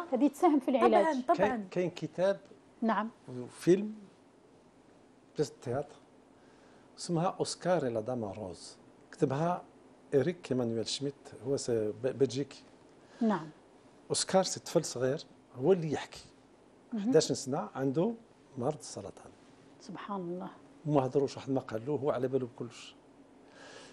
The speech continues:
Speaker 3: الكتاب كل على أوسكار هذا، واش يخمم، كيفاش
Speaker 2: يعيش.
Speaker 3: يعيش في هذا المرض ويعيش معزول.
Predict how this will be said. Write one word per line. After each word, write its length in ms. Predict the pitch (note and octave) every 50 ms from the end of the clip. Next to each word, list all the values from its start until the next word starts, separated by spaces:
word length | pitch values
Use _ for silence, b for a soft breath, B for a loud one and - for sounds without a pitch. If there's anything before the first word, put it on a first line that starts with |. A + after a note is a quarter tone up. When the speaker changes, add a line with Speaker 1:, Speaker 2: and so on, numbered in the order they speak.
| B B B B - - - -
Speaker 3:
الكتاب 400 | C#3+ - - - - G3+ G#3 G3+ - D#3+ - -
كل 180 | - - G#3+ A#3
على 280 | - C#3+ E3 D#3 - - - - - - - - - - - -
أوسكار 420 | - - - - - C3 A#2+ A2 G#2+
هذا، 320 | F#2 F#2+ F#2+ F#2 A#2+ C#3+ - - - - - - - - - - - - - - -
واش 180 | - C3+ - -
يخمم، 480 | - - - B2+ C3 C3 B2 B2+ D#3 E3 - - - - - - - - - B B B B B B B B - -
كيفاش 580 | - F3+ D#3+ - A#3 A#3+ - - - - - - - - - - - -
Speaker 2:
يعيش. 300 | E3+ E3+ E3 E3+ F#3 - - - - - E3 E3+ -
Speaker 3:
يعيش 720 | C#3 C#3 C3 A#2 B2 C3+ F3 A3 G#3+ - - - - - - - - - - - - - - - - - - - - - - - - -
في 720 | - - - - - - E3 D#3+ D3+ D3 C#3 C3 B2 B2 - - - - - - - - - - -
هذا 240 | - D3 D#3+ D3+ D#3+
المرض 420 | D3 C#3+ C#3 D#3+ G3+ A3+ A3+ G3 - - - - - - b b b b b b b b - -
ويعيش 680 | D3+ D3 A2+ C#3 F#3 G#3 F#3 - - - - - - - - - - - - - - - -
معزول. 500 | A#2+ A2+ A#2 A2 C#3+ D3 C#3 A2+ G2+